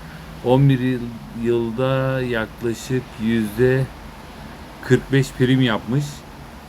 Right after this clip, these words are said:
Ama bu diğer masrafları falan hesapladığınız zaman yıllık, e, emlak vergisini falan hesapladığınız zaman buranın emlak vergisi ne kadarmış? İki bin iki yüz. On bir yılla çarpsanız zaten yirmi beş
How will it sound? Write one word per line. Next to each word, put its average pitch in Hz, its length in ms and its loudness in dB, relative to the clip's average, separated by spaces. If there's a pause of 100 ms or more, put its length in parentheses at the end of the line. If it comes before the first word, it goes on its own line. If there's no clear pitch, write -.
(280)
Ama 135 320 6
bu 120 160 2
diğer 123 220 6
masrafları 123 680 -2
falan 117 260 -2
hesapladığınız 117 760 0
zaman 113 320 0 (140)
yıllık, 110 360 2 (720)
e, 95 400 2 (480)
emlak 107 400 2 (920)
vergisini 101 520 2
falan 104 260 -2
hesapladığınız 107 720 0
zaman 101 260 -2
buranın 98 240 -4
emlak 98 360 -4
vergisi 98 500 -2
ne 104 120 -2
kadarmış? 98 420 -2 (140)
İki - 240 -6
bin 101 80 -2
iki 101 240 -2
yüz. 90 140 -2 (640)
On 110 240 4
bir 110 80 4
yılla 104 300 0
çarpsanız 110 540 -2
zaten 104 260 -2
yirmi 104 360 0
beş 107 120 0